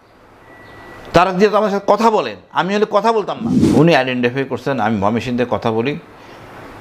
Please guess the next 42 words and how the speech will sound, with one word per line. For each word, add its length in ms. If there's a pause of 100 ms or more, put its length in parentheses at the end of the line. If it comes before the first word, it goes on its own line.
নাইক্ষ্যংছড়ি, 500
নাইক্ষ্যংছড়ি 540
থেকে 220
এই 80
চার 280
জায়গায় 240
কথা 220
বলা 200
হয়, 200 (720)
সবই, 360
সবগুলো 440
হলো 120
গিয়া 180 (420)
সরকার 280
বিপক্ষের 460
লোক। 200 (320)
আমি 220
হয়তো 180
এটা 120 (140)
কু 140
করতে 320
যাব 220 (180)
এদের 200
নিয়ে। 180 (400)
আমি 140
রয়ের 200
কথা 240
শুনিনি 320
আট 160
সালে 320
র্যাবে 200
থাকতে, 380 (680)
যে 80
রয়ের 160
সাথে 200
কাজ 220
আমি 160
করব 320
না। 400
রোহিঙ্গাদের 400
সাথে 160
যোগাযোগ, 540